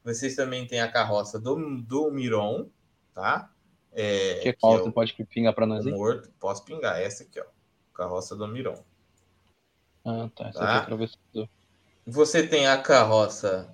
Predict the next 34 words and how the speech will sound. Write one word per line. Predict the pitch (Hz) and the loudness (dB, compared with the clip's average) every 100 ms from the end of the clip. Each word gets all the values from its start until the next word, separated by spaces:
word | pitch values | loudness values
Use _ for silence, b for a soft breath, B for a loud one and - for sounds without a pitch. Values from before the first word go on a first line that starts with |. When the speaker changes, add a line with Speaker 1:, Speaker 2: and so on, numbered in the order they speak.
| _ | _
Speaker 1:
é, | 101 104 101 | -4 0 0
do | 101 120 139 | -2 -2 -2
Bardolfo. | 120 135 127 117 107 113 - 202 277 - _ _ _ _ _ _ _ _ | 6 6 6 2 0 -2 -4 -4 -4 -6 _ _ _ _ _ _ _ _
Bardolfo, | 135 139 127 120 175 196 - 120 | 6 8 8 6 6 6 0 -4
quem | 175 | -4
é | 185 | 2
Bardolfo? | 156 120 107 104 107 - 110 | 2 2 -2 -4 -6 -4 2
É | 131 | 4
o | 180 | 2
urso | 185 165 190 175 - 117 | 0 -2 0 -2 -4 -8
que | 123 | -6
eu | 113 101 98 101 | -6 -6 -10 -12
comentei. | 101 117 110 107 92 87 - _ _ _ _ _ | -4 -4 -2 -4 -6 -8 -14 _ _ _ _ _
Então, | - 123 - | 4 4 6
essa | 135 139 156 | 4 6 4
carroça | 135 139 127 147 147 120 | 6 6 8 6 4 -2
tá | 131 | 0
ali | 127 139 185 | 0 -2 -4
no, | 185 165 | -4 -4
no | 151 | -2
cantinho, | 160 139 - 139 147 156 156 170 _ _ _ _ _ _ _ _ _ _ _ _ | 0 -2 -6 -8 -6 -6 -6 -8 _ _ _ _ _ _ _ _ _ _ _ _
lá | - 120 143 | -2 2 4
no, | 147 117 107 | 2 0 -2
no, | 110 | -4
no | 110 113 | -6 -8
canto | 113 117 117 113 107 95 87 87 - - | -2 0 0 -4 -6 -6 -8 -12 -18 -20
direi-, | - 110 101 117 - | -8 -4 0 -2 -2
esquerdo, | 117 - 123 143 110 | -8 0 2 2 0
no | |
caso. | 104 98 117 117 - _ | -4 -2 -2 -4 -16 _
Tô | 107 | -20
pingando | - 104 98 101 | -14 -12 -8 -8
ali, | 98 113 | -4 -2
ó. | 110 | -2